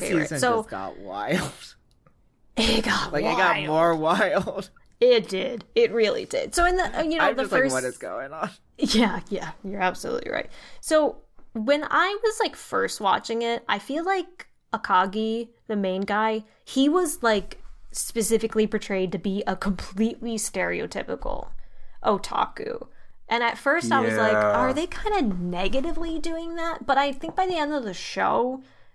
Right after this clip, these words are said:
Speaker 1: they were trying to spin it more in, like, a positive light for him. You know, yes, it was a joke,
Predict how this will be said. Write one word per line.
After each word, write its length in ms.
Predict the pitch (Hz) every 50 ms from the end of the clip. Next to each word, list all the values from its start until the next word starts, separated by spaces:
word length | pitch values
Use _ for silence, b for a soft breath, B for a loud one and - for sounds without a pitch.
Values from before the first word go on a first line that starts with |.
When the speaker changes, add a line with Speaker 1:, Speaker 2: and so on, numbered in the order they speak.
| b
Speaker 1:
they 100 | - 233
were 120 | 226 226 226
trying 500 | 220 - - 202 196 196 208 214 220 214
to 120 | 226 226
spin 340 | 220 - - - - 226 226
it 160 | 226 233 -
more 500 | 220 220 226 220 226 226 226 226 226 233 226 -
in, 160 | - 220 220
like, 220 | 220 214 214 - - _ _ _ _ _ _ _ _ _ -
a 80 | - 202
positive 640 | - - - - - 175 202 202 220 214 226 214 208
light 300 | 208 202 208 214 226 - -
for 160 | - 214 214
him. 500 | 208 208 214 208 214 220 233 240 247 - -
You 100 | - 233
know, 140 | 226 214 202
yes, 720 | 208 196 196 190 180 180 - - - - - - - - -
it 80 | - 214
was 120 | 208 208 185
a 60 | 190
joke, 540 | 170 - - 190 180 196 196 220 - -